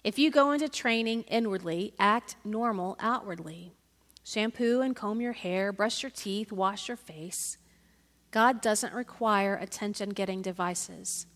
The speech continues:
He won't overlook what you're doing.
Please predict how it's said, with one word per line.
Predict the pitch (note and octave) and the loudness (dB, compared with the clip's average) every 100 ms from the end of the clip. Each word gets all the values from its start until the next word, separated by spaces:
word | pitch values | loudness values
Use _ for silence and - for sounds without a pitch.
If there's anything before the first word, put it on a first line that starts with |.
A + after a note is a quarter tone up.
| - _ _ - | -20 _ _ -4
He | A#3+ | 0
won't | A3 A3+ C#4 - | 2 2 2 0
overlook | A3 A#3+ B3+ G3 G3 - - | 0 0 0 0 0 -2 -6
what | F#3 | -4
you're | G#3 G3+ | -4 -6
doing. | F3+ E3 D#3+ E3+ | -6 -10 -10 -14